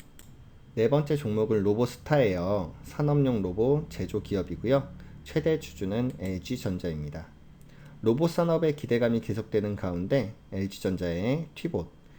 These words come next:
튀김 로봇 출시 기대감으로써 종목의 상승이 있었네요.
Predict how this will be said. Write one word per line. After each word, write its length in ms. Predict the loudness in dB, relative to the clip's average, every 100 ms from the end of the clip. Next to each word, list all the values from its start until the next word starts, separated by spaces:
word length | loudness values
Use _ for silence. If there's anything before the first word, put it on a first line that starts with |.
| -20 -12
튀김 360 | -4 0 2 2
로봇 240 | 2 0
출시 380 | 0 -2 0 -4
기대감으로써 880 | -2 -2 0 -2 -4 -6 -4 -4 -4 -14
종목의 420 | -6 -4 -2 -4
상승이 460 | -2 -2 0 0 -2
있었네요. 520 | -4 -6 -4 -6 -8